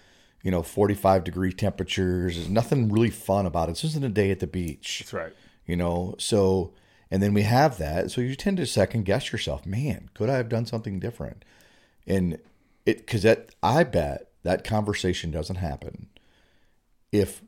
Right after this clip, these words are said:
Speaker 1: the coach cor-, corresponds and goes, "Yeah, that was, I was way out of line." But we don't, we're not even having a situation now.
Speaker 2: Mm-hmm.
Speaker 1: It's when we feel a little bit of pushback
Speaker 2: Mm-hmm.
Speaker 1: for whatever that is,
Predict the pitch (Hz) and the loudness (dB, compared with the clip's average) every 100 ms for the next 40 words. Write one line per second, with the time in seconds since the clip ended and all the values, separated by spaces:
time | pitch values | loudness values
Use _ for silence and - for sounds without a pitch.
0 | _ 92 - 131 147 - - - - _ | _ -6 2 4 4 0 -6 -8 -14 _
1 | _ _ _ _ _ _ - - 104 90 | _ _ _ _ _ _ -20 0 2 2
2 | - _ - 95 - 92 87 87 95 87 | -2 _ 0 0 4 4 4 2 -4 0
3 | 85 82 76 - _ _ _ _ _ - | 0 0 -4 -12 _ _ _ _ _ -2
4 | 90 90 85 73 - - - 98 82 85 | 2 2 0 -6 -18 -12 0 2 2 -2
5 | 73 69 52 - - _ _ _ _ _ | -2 -6 -8 -16 -20 _ _ _ _ _
6 | _ _ _ - - 139 143 - 127 139 | _ _ _ -12 0 4 4 4 2 2
7 | 123 123 104 - - - 76 - 50 - | 2 0 0 -4 -10 -8 -10 -10 -12 -14
8 | _ _ _ 95 87 123 - _ _ _ | _ _ _ -16 -14 -18 -18 _ _ _
9 | - 95 101 101 98 - 110 87 98 127 | -4 0 0 2 0 2 2 4 4 4
10 | 147 151 - 117 - 67 - - - _ | 4 0 0 -2 -2 -10 -10 -18 -20 _
11 | _ - 92 - 104 92 92 101 113 107 | _ -18 -18 -2 0 2 2 4 2 2
12 | 104 95 71 50 - | 2 0 -4 -8 -12